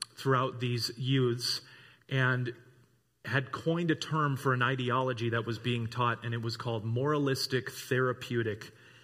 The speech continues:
deism. An emphasis on the word therapeutic. One of the central elements of this coined term is that God's central goal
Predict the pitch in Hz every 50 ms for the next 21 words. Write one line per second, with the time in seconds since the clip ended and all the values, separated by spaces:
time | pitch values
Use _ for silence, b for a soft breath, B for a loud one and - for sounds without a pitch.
0 | B B B B B - 151 160 147 131 107 110 98 92 90 - - - B B
1 | B B B B B B B - 131 151 156 - 151 131 - 165 135 - 156 143
2 | 131 131 123 123 131 131 131 131 120 117 - B B B B B B B B _
3 | - - 156 151 151 139 139 - - - 143 127 113 98 98 - 131 135 143 139
4 | 123 131 127 - - 165 170 170 160 - 170 160 151 147 139 120 B B B B
5 | B B B _ - 165 170 170 165 143 127 117 117 113 - - - 135 117 110
6 | 131 131 123 - - - - 160 156 151 147 147 139 127 - - 151 139 127 127
7 | 127 117 107 123 123 127 113 110 107 135 139 147 151 156 156 147 131 - - -
8 | - - - - - 147 160 165 - - 180 170 165 143 127 147 156 151 139 123
9 | 113 110 107 B